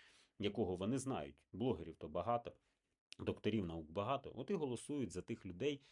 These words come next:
які мають вищі шанси перемогти. Адже коли ти розумієш, що твій Ягодзінський не може набрати більше двох відсотків, який сенс за нього голосувати?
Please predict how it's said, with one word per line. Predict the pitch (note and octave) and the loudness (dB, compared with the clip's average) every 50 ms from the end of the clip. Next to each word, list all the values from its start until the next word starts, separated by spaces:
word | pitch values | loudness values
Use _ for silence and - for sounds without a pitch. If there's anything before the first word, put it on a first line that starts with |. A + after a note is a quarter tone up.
| - _ - | -16 _ -6
які | G#2+ F#2+ - A#2 | -4 0 2 4
мають | A2 A2+ A2 G2+ F2+ E2+ | 4 4 4 2 0 0
вищі | E2 G#2+ C#3 C3 - A#2 | 0 0 0 0 0 -4
шанси | - - A2+ G#2 G2 F#2 - F#2 | -2 -2 -2 -2 -2 -4 -6 -6
перемогти. | - - F#2+ G2 G2 G2 - - - - - _ _ _ _ | -6 -6 -6 -4 -6 -8 -8 -10 -12 -14 -14 _ _ _ _
Адже | - F2+ F#2+ F#2 | -12 -8 -8 -4
коли | - G#2+ G#2+ | -2 -2 -2
ти | G2 A2 G#2 | 0 0 -2
розумієш, | G2 F2+ F#2 G#2+ A2+ A2+ F#2+ E2 D#2+ - | 0 0 0 2 2 2 2 0 -2 -6
що | - - F2 D2+ - _ _ _ _ _ | -4 -4 -4 -4 -4 _ _ _ _ _
твій | - A2 A#2 | -4 0 2
Ягодзінський | A2+ G#2+ F#2 F#2 F2+ F#2+ G2+ G2 G2+ - - E2 | 2 4 2 0 -2 -2 -2 -2 -4 -6 -6 -2
не | E2+ G#2 | 0 2
може | B2 B2 A2+ F#2+ F2 F2+ | 2 2 2 2 0 0
набрати | F2 F2 E2+ F2 F2+ E2+ - - - - - - _ - | -2 -2 -2 0 0 -2 -2 -4 -12 -16 -18 -20 _ -10
більше | - G2 G#2+ G#2 - G2+ | -4 -2 -2 -2 -2 -6
двох | E2+ F#2 F#2+ F#2 - - | -4 -2 -2 -4 -4 -6
відсотків, | F#2 - - D#3 E3 D#3+ - - D#2 | -8 -4 0 -2 -2 -2 -4 -8 -8
який | F2 G#2+ - F#3 D#3+ | -8 -6 -4 -4 -2
сенс | - - B2 G#2 F2+ - - - - | 0 0 0 0 0 -2 -6 -10 -8
за | F#2+ E2 F2+ | -4 -2 -2
нього | F#2+ F2+ E2+ | 0 -2 -2
голосувати? | D2 F2+ F2+ F2 - - G2 E2+ C#2+ C#2+ - | -2 -4 -6 -6 -6 -6 -4 -4 -4 -4 -6